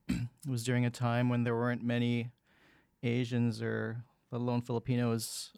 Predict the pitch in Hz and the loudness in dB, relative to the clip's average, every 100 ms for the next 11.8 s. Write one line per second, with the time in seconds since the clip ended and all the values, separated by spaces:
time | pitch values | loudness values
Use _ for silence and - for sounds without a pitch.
0 | 131 113 113 117 117 117 113 113 - 110 | -4 -2 0 0 0 2 0 0 -2 -2
1 | 107 107 113 107 113 127 _ - - - | -2 -2 0 2 0 -2 _ -20 -20 -20
2 | _ _ - 110 110 110 113 117 120 117 | _ _ -4 0 0 0 0 2 2 2
3 | 120 117 117 107 117 113 110 110 117 117 | 0 -2 -4 -4 -2 -2 -4 -6 -2 0
4 | 117 110 - 123 117 110 110 107 107 110 | 0 0 0 0 2 2 2 0 -2 -6
5 | 117 - - 127 143 135 123 117 117 113 | -10 -14 -4 0 2 0 0 -2 -2 -2
6 | 113 107 110 107 110 98 107 107 107 107 | -4 -4 -6 -4 -6 -2 -2 0 -2 -2
7 | 104 104 101 - 98 101 104 107 - - | -2 -2 -4 -2 -2 -2 -2 -6 -12 -20
8 | - - - - _ _ - 110 - - | -20 -20 -20 -20 _ _ -12 -12 -12 -20
9 | _ 107 98 113 113 - 120 113 110 110 | _ -10 -4 0 0 0 0 2 2 0
10 | 107 104 113 123 117 107 117 117 117 113 | 0 -2 -4 -4 -2 0 -2 0 0 -2
11 | - 113 107 104 113 107 98 95 | -2 -4 -2 -2 -2 -4 -6 -8